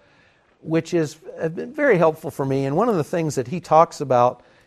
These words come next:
is that we know that, uh, God exists, uh,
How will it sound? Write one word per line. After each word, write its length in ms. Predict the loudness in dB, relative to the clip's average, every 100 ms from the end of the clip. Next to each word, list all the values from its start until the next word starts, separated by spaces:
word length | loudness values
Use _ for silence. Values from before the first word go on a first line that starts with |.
| -4
is 220 | -2 0
that 340 | 2 0 -2
we 200 | -6 -4
know 460 | -2 0 2 4 2
that, 460 | 0 -4 -4 _ -6
uh, 160 | -6
God 440 | -4 -2 0 0 -2
exists, 960 | -6 -8 -4 -2 -2 -8 -20 -20 -20 _ _ _ _ _
uh, 380 | -8 -4 -4 -6